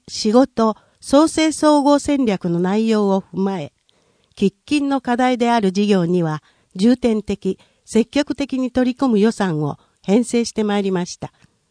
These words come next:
それでは、平成三十一年度、二千十九年度施政方針について、第四次播磨町総合計画の五本の柱に沿って、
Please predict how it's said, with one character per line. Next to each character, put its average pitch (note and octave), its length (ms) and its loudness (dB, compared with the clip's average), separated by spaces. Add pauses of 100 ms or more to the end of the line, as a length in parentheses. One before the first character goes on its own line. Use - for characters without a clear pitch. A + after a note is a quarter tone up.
(440)
そ A#3+ 160 -2
れ D4 140 4
で D4+ 120 4
は、 G3 220 2 (280)
平 B3+ 200 4
成 B3+ 220 2
三 B3+ 260 0
十 G3 100 0
一 G#3+ 260 -2
年 G#3 260 0
度、 D#3+ 160 -4 (400)
二 A3+ 120 2
千 C4+ 260 0
十 B3 200 0
九 C4+ 220 -2
年 A#3 300 0
度 D#3+ 260 -2
施 - 180 -12
政 D4+ 320 -2
方 D4 180 2
針 F#3+ 220 -8
に D#3 160 -4
つ - 200 -8
い D#3+ 100 -4
て、 D3 200 -14 (680)
第 A3 320 0
四 G#3 280 2
次 E3 220 -4 (340)
播 A3 240 0
磨 B3 160 2
町 F#3 380 -2
総 C#4 320 2
合 D4+ 200 2
計 D4 220 -2
画 G3 280 -4
の D#3+ 200 -2 (300)
五 G3+ 120 4
本 D4+ 260 0
の D4 100 -2
柱 C#4 380 -4
に G#3 180 -2
沿 D#3 80 -2
っ D3+ 60 -6
て、 - 300 -10